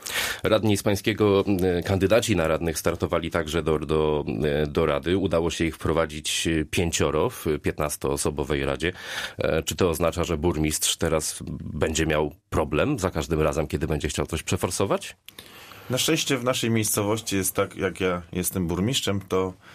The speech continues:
Speaker 2: po wyborach, e, nieważne jest, kto z jakiego komitetu startował, natomiast wszyscy radni, e,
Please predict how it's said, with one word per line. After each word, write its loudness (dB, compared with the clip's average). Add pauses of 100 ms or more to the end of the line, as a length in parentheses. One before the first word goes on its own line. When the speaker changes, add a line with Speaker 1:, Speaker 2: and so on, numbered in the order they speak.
(500)
Speaker 2:
po -2
wyborach, 2
e, 2 (640)
nieważne 0
jest, -2
kto -2
z -6
jakiego 0
komitetu -4
startował, -2
natomiast -2
wszyscy -4
radni, -2
e, -2